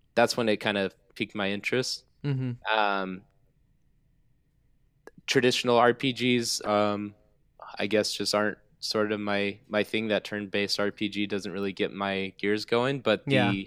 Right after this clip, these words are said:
Speaker 1: for whatever reason, throwing that card mechanic in, um, really, you know, made me take a second look.
Speaker 2: Yeah.
Speaker 1: Uh, I think some of the,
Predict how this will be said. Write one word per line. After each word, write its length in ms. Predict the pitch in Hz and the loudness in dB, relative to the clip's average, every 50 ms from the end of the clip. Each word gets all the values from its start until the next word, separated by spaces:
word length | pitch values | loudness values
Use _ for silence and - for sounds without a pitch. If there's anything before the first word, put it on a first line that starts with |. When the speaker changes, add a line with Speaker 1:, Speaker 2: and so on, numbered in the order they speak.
| - _ _ _ _ _ _ _ _ _ _ _ | -10 _ _ _ _ _ _ _ _ _ _ _
Speaker 1:
for 120 | - - 113 | 2 6 8
whatever 240 | 117 117 120 113 113 | 8 8 8 6 6
reason, 360 | 113 117 110 117 120 113 107 | 4 4 4 2 0 0 0
throwing 240 | - 113 110 113 110 | 2 4 4 6 6
that 140 | 107 104 - | 4 2 4
card 240 | - 110 107 113 117 | 4 2 4 4 2
mechanic 460 | 113 - - 123 120 120 127 - - | -2 -2 0 0 0 0 2 4 4
in, 340 | 127 131 135 135 131 127 - | 4 4 2 -2 -6 -6 -4
um, 480 | 95 98 98 98 95 95 92 92 92 - _ _ _ _ _ _ _ _ _ _ _ _ _ _ _ _ - | -2 0 0 0 0 -2 -4 -6 -8 -12 _ _ _ _ _ _ _ _ _ _ _ _ _ _ _ _ -4
really, 340 | 104 104 101 101 101 95 - - _ _ _ _ _ _ - | -2 0 2 2 0 -2 -4 -8 _ _ _ _ _ _ -10
you 140 | 104 98 | -8 -6
know, 140 | 92 92 - _ - | -6 -6 -8 _ 0
made 140 | 117 110 107 | 2 2 2
me 100 | 101 104 | 2 0
take 200 | - - 113 98 | 2 2 2 2
a 40 | 104 | 2
second 340 | - - 98 - 107 95 95 | 2 2 0 0 0 0 2
look. 260 | 98 113 113 - - _ _ _ _ _ _ - | 2 2 0 -2 -10 _ _ _ _ _ _ 0
Speaker 2:
Yeah. 280 | 151 180 180 147 123 104 | 4 6 6 6 6 4
Speaker 1:
Uh, 380 | 107 107 104 101 101 101 98 95 98 _ _ _ _ _ _ _ _ _ _ _ _ _ _ _ _ - | 4 2 2 2 2 2 0 -4 -8 _ _ _ _ _ _ _ _ _ _ _ _ _ _ _ _ 2
I 80 | - 120 | 4 4
think 320 | - - 127 113 - - - - - | 4 4 0 0 0 -6 -18 -16 -10
some 260 | - - - 123 120 | -4 0 2 2 2
of 80 | 110 104 | 2 4
the, 500 | 107 104 104 101 101 101 101 98 98 | 4 6 6 6 4 4 4 2 0